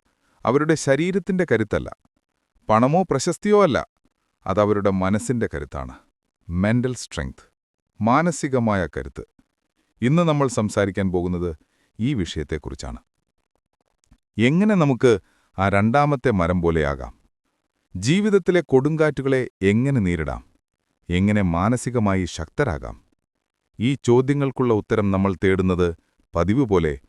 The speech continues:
നമ്മുടെ ഇതിഹാസങ്ങളിൽ നിന്നാണ്. കാരണം ജീവിതത്തിലെ ഏറ്റവും വലിയ പ്രതിസന്ധികളെ നേരിട്ട, ഏറ്റവും വലിയ മാനസിക സംഘർഷങ്ങളിലൂടെ കടന്നുപോയ ഒട്ടനവധി കഥാപാത്രങ്ങൾ ആ ഗ്രന്ഥങ്ങളിലുണ്ട്.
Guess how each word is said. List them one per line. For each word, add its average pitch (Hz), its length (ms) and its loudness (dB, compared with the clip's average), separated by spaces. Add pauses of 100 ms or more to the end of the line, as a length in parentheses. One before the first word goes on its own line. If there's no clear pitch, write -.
(320)
നമ്മുടെ 98 440 4
ഇതിഹാസങ്ങളിൽ 107 760 0
നിന്നാണ്. 76 360 -2 (640)
കാരണം 82 420 0 (640)
ജീവിതത്തിലെ 185 600 0
ഏറ്റവും 151 540 0
വലിയ 139 240 2
പ്രതിസന്ധികളെ 117 720 0
നേരിട്ട, 95 540 0 (600)
ഏറ്റവും 139 440 0
വലിയ 135 240 0
മാനസിക 131 540 0
സംഘർഷങ്ങളിലൂടെ 113 920 -2 (100)
കടന്നുപോയ 95 580 2 (500)
ഒട്ടനവധി 117 600 0
കഥാപാത്രങ്ങൾ 98 880 -2 (340)
ആ 90 160 0
ഗ്രന്ഥങ്ങളിലുണ്ട്. 85 840 -2